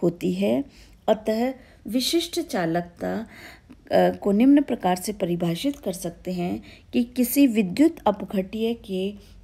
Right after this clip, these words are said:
एक घन सेंटीमीटर विलयन की चालकता को उसकी विशिष्ट चालकता कहते हैं। अर्थात एक सेंटीमीटर, अ, दूरी, अ,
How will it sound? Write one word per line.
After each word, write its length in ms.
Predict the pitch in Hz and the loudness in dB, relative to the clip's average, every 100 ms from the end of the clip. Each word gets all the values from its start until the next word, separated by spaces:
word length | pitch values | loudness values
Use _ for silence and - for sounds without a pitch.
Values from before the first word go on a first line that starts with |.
| - | -2
एक 360 | 214 240 208 - | 0 0 -4 -4
घन 180 | 240 285 | 0 2
सेंटीमीटर 920 | 330 - 196 190 196 185 180 180 202 196 | 0 -2 -2 -4 -4 -4 -6 -6 -6 -2
विलयन 500 | 185 180 214 269 277 | -2 0 2 4 4
की 240 | 247 196 | 0 -4
चालकता 600 | 190 170 156 160 - 160 | -2 -2 -2 -4 -6 -8
को 420 | 156 170 226 277 - - - - | -6 -2 -2 -2 -6 -20 -8 -2
उसकी 680 | 202 - - 180 190 277 - - - | -2 -2 -4 -4 -2 -4 -10 -20 -8
विशिष्ट 520 | 196 226 330 349 - | -6 -4 -2 -4 -6
चालकता 800 | 254 - 175 156 - - 160 185 - - - 190 | -10 -8 -8 -8 -10 -12 -12 -12 -14 -20 -12 -8
कहते 340 | 185 - 143 | -6 -6 -4
हैं। 400 | 160 175 196 240 - - - - | -4 -2 -4 -6 -10 -20 -12 -4
अर्थात 560 | 170 - - 160 208 - - - - - 254 | -4 -4 -4 0 0 -2 -12 -16 -18 -2 6
एक 300 | 311 427 - | 8 8 6
सेंटीमीटर, 1400 | - 190 165 165 - 220 196 170 165 160 - 180 208 302 - - - - - | 0 2 0 0 -2 -2 0 2 0 0 0 2 2 0 -4 -18 -20 -12 2
अ, 220 | 170 165 | 4 4
दूरी, 680 | 160 151 208 214 269 285 285 - - - - | 2 -2 -2 4 6 6 4 -4 -20 -6 2
अ, 260 | 175 170 | 6 6